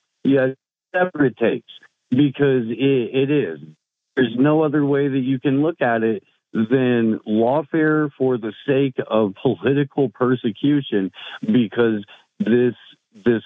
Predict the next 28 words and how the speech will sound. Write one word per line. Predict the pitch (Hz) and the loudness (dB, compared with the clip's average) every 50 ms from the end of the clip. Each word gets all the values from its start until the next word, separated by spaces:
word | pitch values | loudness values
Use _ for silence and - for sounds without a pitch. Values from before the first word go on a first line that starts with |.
| - - | -8 -4
political | - 107 101 104 123 139 156 147 - 165 151 | -2 0 2 2 2 2 0 0 0 -2 -2
party, | - - 196 208 196 175 87 87 - 98 - _ _ - | 0 0 0 0 0 0 -2 -6 -8 -10 -12 _ _ -12
this | 110 - 123 123 113 - 127 - | -6 -2 0 0 0 -2 -4 -2
entity, | 123 143 160 156 - 131 101 92 80 80 82 82 - - | -2 -2 0 0 -2 -2 -2 -2 -6 -8 -8 -10 -8 -4
I | 92 101 95 | -2 -2 0
guess, | 87 101 95 95 95 95 - _ _ _ _ _ _ _ _ _ - | 0 0 2 2 0 -2 -4 _ _ _ _ _ _ _ _ _ -4
uh, | 101 107 104 95 92 90 90 87 - - - 127 | -2 0 0 0 0 0 -2 -2 -4 -6 -4 0
i-, | 120 120 113 110 107 104 101 85 - - | 0 0 2 2 0 0 -2 -4 -8 -8
is | - 117 120 117 110 104 104 92 92 - - | -4 -2 -2 -2 -2 -4 -8 -12 -14 -8 -4
very, | - - 127 127 131 143 147 139 | 0 0 0 0 0 0 0 0
very, | 117 101 127 123 127 127 123 117 107 | 0 -2 -2 0 0 0 0 0 0
very | 98 120 117 120 120 117 113 107 | 0 0 0 0 0 0 0 -2
afraid | 101 - - 117 120 120 117 117 117 110 107 95 92 | -4 -6 -6 -4 -2 0 0 0 0 -2 -2 -4 -6
of | - - - 101 101 95 87 | -8 -4 -2 -2 -2 -2 -4
having | - - 113 113 117 107 120 117 110 98 - | -4 -4 -2 -2 0 0 0 0 0 0 0
to | 117 | -2
run | 104 90 101 104 104 104 | -2 0 0 0 0 0
on | 101 98 98 92 | 0 0 0 0
their | 92 85 80 | -2 -2 -2
record. | 78 80 78 - - - 69 69 - _ | -2 -2 -4 -4 -4 -8 -8 -8 -10 _
<laughs> | _ _ _ _ _ _ _ _ _ _ _ _ _ | _ _ _ _ _ _ _ _ _ _ _ _ _
Because | - 101 - 120 117 - - - 131 131 117 - - | -8 -2 0 0 0 0 0 0 0 0 0 -2 -2
if | 147 143 139 - - | -2 -2 -2 -2 -2
they | 120 139 127 - - | -2 -2 -4 -4 -2
run | 127 123 127 123 127 139 | -2 0 0 0 0 -2
on | 123 113 113 107 113 | -2 -2 -2 0 0
their | 110 98 107 107 | 0 0 0 -2
record, | 98 85 95 104 104 101 - 104 92 87 80 | -2 -2 -2 -2 -2 -2 -4 -4 -4 -4 -6